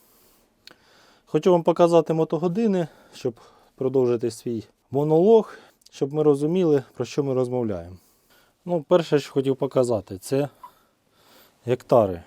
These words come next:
Общі дані називаються, загальні дані про комбайн. Ну, як він заведений, там показує дані. Е, що тут хотів я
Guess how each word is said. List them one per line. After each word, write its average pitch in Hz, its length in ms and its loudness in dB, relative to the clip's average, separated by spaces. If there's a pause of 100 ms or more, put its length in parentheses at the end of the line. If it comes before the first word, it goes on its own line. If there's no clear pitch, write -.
Общі 156 460 -2
дані 107 400 0
називаються, 90 600 -16
загальні 123 460 -8
дані 113 320 -8
про 110 160 -14
комбайн. 85 420 -14 (160)
Ну, 165 140 -10
як 123 120 -10
він 123 140 -8
заведений, 131 440 -6
там 104 160 -12
показує 120 560 -6 (800)
дані. 90 460 -2 (260)
Е, 101 280 -10
що 190 440 0 (180)
тут 147 180 -4
хотів 139 300 -2
я 131 180 0